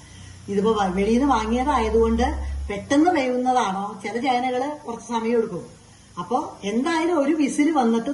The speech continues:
തീ ഓഫാക്കുക, സ്റ്റൗ ഓഫാക്കുക. അത് കഴിഞ്ഞ് നോക്കിയിട്ട് വെന്തിട്ടില്ല എന്നുണ്ടെങ്കിൽ വെള്ളത്തിന്റെ ലെവലൊക്കെ നോക്കിയിട്ട് നമുക്ക് വേണമെങ്കിൽ മാത്രം ഒരിക്കൽ കൂടെ, ഏ, അടച്ചു വെക്കാം. അപ്പൊ നോക്കാം നമുക്ക്. ഇപ്പൊ ഒരു വിസിൽ വരട്ടെ. അപ്പൊ കഞ്ഞി ഓഫാക്കി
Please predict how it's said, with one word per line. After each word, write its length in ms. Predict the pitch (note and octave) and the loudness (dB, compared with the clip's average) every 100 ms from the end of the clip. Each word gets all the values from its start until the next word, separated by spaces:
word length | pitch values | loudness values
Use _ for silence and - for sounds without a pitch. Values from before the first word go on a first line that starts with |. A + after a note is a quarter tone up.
| - | -4
തീ 120 | G#3+ | -4
ഓഫാക്കുക, 500 | G3 F3 F3+ - F3 - - | -2 -4 -6 -6 -8 -10 -10
സ്റ്റൗ 220 | F#3+ F#3 | -6 -6
ഓഫാക്കുക. 500 | D#3 D3+ D3+ C#3 A#2 - - - - - | -6 -10 -12 -14 -20 -20 -20 -20 -20 -10
അത് 220 | F#3+ D#4 | -4 0
കഴിഞ്ഞ് 360 | D#4 C4+ E4 F4 | 2 2 2 2
നോക്കിയിട്ട് 360 | C4 B3+ D#4 E4+ | 2 2 0 0
വെന്തിട്ടില്ല 540 | C#4+ C4 C#4 D4+ C#4 | 0 0 0 0 0
എന്നുണ്ടെങ്കിൽ 460 | C#4 D#4 B3+ B3+ C#4+ | 0 0 0 0 0
വെള്ളത്തിന്റെ 460 | A3 A3+ A#3+ A#3+ | 0 0 2 2
ലെവലൊക്കെ 360 | A3+ G3+ A3 A3 | 2 0 -4 -4
നോക്കിയിട്ട് 400 | G3+ F#3+ A3 D4 | -4 -4 -4 -4
നമുക്ക് 240 | B3 F#3+ | -4 -4
വേണമെങ്കിൽ 560 | G#3+ F#3 F#3+ G#3+ B3+ G4 - - - - | -6 -4 -4 -2 -2 -4 -8 -20 -12 -2
മാത്രം 360 | G3 G#3 D4 | -2 -2 0
ഒരിക്കൽ 280 | B3 F#3+ G3 | 0 0 -2
കൂടെ, 320 | F#3+ G3+ A#3+ - - - - - | -2 0 -2 -4 -18 -20 -20 -12
ഏ, 60 | F3+ F#3 | -6 -4
അടച്ചു 540 | F3+ F3 F3 F3+ - | -2 -2 -2 -4 -4
വെക്കാം. 280 | B3+ - - - - | -4 -6 -10 -18 -16
അപ്പൊ 140 | - F#3 | -10 -8
നോക്കാം 360 | D#3 - E3+ | -8 -8 -8
നമുക്ക്. 600 | D3 B2+ - - - - | -8 -12 -16 -20 -20 -16
ഇപ്പൊ 180 | F3 G#3+ | -10 -4
ഒരു 160 | G#3 G#3 | -2 -2
വിസിൽ 320 | G3 E3 A#3 | -2 0 0
വരട്ടെ. 300 | - - - - - - - - - - - - | 0 -4 -12 -16 -20 -20 -20 -20 -20 -20 -20 -10
അപ്പൊ 240 | B3 B3 | -8 -4
കഞ്ഞി 320 | B3 C#4 F#4+ F#4+ | -2 -2 0 0
ഓഫാക്കി 720 | B3+ A#3 - G3+ A3 B3+ E4+ | -2 -2 -2 -4 -4 -4 -4